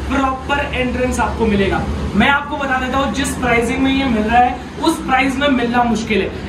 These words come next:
इस building में highway touch वाला वन बीएचके फ़ोर्टी फ़ाइव लाख से शुरू हो जाएगा, टू बीएचके सिक्सटी फ़ाइव लाख से शुरू हो जाएगा।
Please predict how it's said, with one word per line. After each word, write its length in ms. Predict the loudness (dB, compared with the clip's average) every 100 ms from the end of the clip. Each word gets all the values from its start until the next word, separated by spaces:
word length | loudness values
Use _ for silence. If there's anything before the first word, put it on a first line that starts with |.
| -4 2
इस 220 | 4 4
building 340 | 0 0 0 0
में 120 | 0
highway 280 | 2 0 0
touch 240 | 0 2
वाला 280 | 2 2 2 -2 -6 -6
वन 260 | -2 0 0
बीएचके 400 | -2 -4 -4 -4
फ़ोर्टी 380 | -2 -2 -2 0
फ़ाइव 220 | 0 0
लाख 260 | 2 0 -2 -6 -8 -6
से 240 | -2 2 2
शुरू 200 | 2 0
हो 120 | 0
जाएगा, 340 | 2 2 2 0 0 -8 -6
टू 120 | 0
बीएचके 520 | 4 4 4 0 -2 -2
सिक्सटी 540 | -2 -2 -2 0 0
फ़ाइव 260 | 2 2 2
लाख 160 | 0
से 120 | -2 -4
शुरू 240 | 2 2
हो 60 | 2
जाएगा। 260 | 0 -4